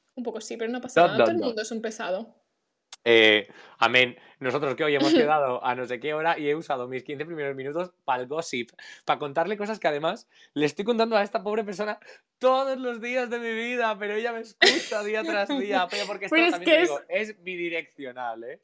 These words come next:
Speaker 1: Exacto, eso, eso iba a decir yo, porque yo también te estoy hablando del mismo tema desde hace quizás cinco meses, día sí, día también, <laughs> ¿sabes? Entonces,
Speaker 2: Y
Speaker 1: ¿de qué nos vamos a quejar?
Speaker 2: no hablemos ya siquiera de las historias, el contenido que me envía por Instagram esta persona. Yo por Twitter, yo por Twitter depuro.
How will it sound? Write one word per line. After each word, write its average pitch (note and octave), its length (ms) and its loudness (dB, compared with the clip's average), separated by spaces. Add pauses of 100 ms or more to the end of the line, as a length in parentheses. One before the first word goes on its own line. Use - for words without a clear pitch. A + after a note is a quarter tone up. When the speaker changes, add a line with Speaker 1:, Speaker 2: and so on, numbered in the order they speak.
(100)
Speaker 1:
Exacto, C#4 760 2
eso, C4 200 -6
eso C#4+ 260 -4
iba C#4 100 0
a C#4 40 0
decir C4 220 -4
yo, B3+ 160 -2
porque B3 160 -6
yo A#3+ 80 -2
también C#4+ 480 -6
te A#3 340 -4
estoy B3+ 240 -10
hablando C4 300 -4
del A#3 120 -8
mismo C4 240 -12
tema C4+ 280 -8
desde C4 200 -10
hace B3 160 -12
quizás C4 360 -10
cinco C4+ 400 -4
meses, C#4+ 360 -2
día B3+ 220 0
sí, D4 160 -14
día C4 200 0
también, A3+ 500 -4
<laughs> - 0 -
¿sabes? C4 360 -6
Entonces, B3+ 640 -4
Speaker 2:
Y B3+ 320 -2 (160)
Speaker 1:
¿de C4 140 0
qué D4 80 0
nos E4+ 140 -2
vamos B3 180 -4
a A#3 80 2
quejar? A#3+ 360 -4 (120)
Speaker 2:
no F#3 220 4
hablemos G3+ 560 4
ya F3+ 320 6
siquiera E3+ 520 -4
de F#3+ 360 -8 (220)
las D#3+ 220 0
historias, F#3 420 -4
el E3+ 300 -8
contenido F3+ 280 -10
que G#3+ 60 -6
me F#3 60 -6
envía E3+ 180 -6
por D#3 100 -8
Instagram C3 340 -6
esta B2 160 -8
persona. A#2+ 260 -12
Yo E3+ 100 -8
por G3+ 180 -10
Twitter, C#3+ 520 -6
yo C#3 120 -4
por F#3+ 140 -4
Twitter G3 340 -4
depuro. C3 800 -6